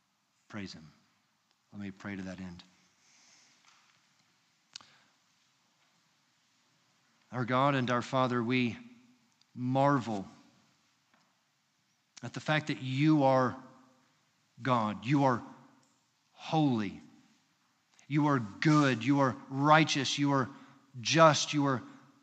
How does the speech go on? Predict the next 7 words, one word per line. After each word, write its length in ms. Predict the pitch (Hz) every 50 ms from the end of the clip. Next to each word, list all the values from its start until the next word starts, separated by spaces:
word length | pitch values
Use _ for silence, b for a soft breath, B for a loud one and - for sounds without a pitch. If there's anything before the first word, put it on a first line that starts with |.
| _ _ _ _ _ _ -
loving. 580 | 139 139 147 156 160 165 151 156 151 139 127
You 160 | 127 135 143 143
are 200 | 143 135 123 - - - - - - _ _ _ _ _ _ _ -
angry. 800 | 160 170 180 196 196 185 156 151 151 139 123 110 98 92 - - - - - - _ _ _ _ _ _ _ _ _ _ _ _ _ _ _ _ _ _ _ _ _ _ _ _ _ _ _ _ _ _ _
You 100 | - 127
are 80 | 135 131
gracious. 800 | 110 117 123 117 117 110 - - 101 82 - - - - -